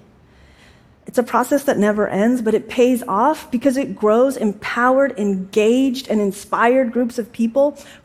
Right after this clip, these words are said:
focused on a shared vision. So, if what we want is to connect people's priorities with our visions for the greater good,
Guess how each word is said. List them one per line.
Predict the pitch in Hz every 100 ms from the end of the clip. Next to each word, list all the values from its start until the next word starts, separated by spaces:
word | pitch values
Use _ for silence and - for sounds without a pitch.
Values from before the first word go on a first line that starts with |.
| -
focused | 247 254 262 254
on | 220
a |
shared | 208 - 208 196
vision. | 196 190 113 131 190 _ _ _ _ _ _ _ _ _ _ _
So, | - 269 165 - - - - - -
if | 202 185
what | 214 262
we | 339
want | 285 196 190 - - -
is | 214
to | -
connect | 196 208 202 214 220 - - _ -
people's | 226 233 320 311
priorities | 349 330 330 302 226 196 196 - - - - -
with | 175 -
our | 202 240 302
visions | 277 311 294 294
for | 294 277
the | 269
greater | 269 269 262
good, | 240 302 208 208